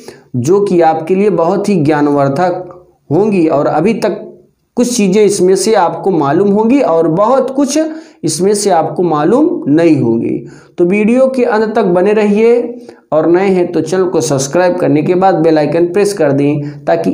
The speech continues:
इसी प्रकार की वीडियो का नोटिफिकेशन सबसे पहले आप तक पहुंचती रहे। तो देखिए, अब हम गणतंत्र दिवस का इतिहास ज़रा समझते हैं। गणतंत्र दिवस क्यों मनाया जाता है, इसका पूरा इतिहास समझ लो।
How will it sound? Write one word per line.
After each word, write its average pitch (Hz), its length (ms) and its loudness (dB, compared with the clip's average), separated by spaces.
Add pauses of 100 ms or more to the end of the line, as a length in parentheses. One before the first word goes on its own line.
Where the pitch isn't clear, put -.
इसी 202 260 0
प्रकार 175 460 0
की 160 180 -4
वीडियो 165 400 2
का 185 140 2
नोटिफिकेशन 147 840 0
सबसे 151 340 -2
पहले 151 360 0
आप 135 260 -2
तक 180 160 -2
पहुंचती 202 420 0
रहे। 127 200 2
तो - 640 -8
देखिए, 202 520 0
अब 240 200 0
हम 247 280 0
गणतंत्र 196 580 0
दिवस 196 440 0
का 220 120 -2 (120)
इतिहास 165 960 -2
ज़रा 151 240 0
समझते 131 540 -4
हैं। 107 220 -4 (580)
गणतंत्र 160 560 -2
दिवस 202 420 0
क्यों 254 260 0
मनाया 185 340 -2
जाता 220 280 0
है, 240 60 2
इसका 233 260 -2
पूरा 254 380 0
इतिहास 180 560 0
समझ 143 240 0
लो। 107 220 -2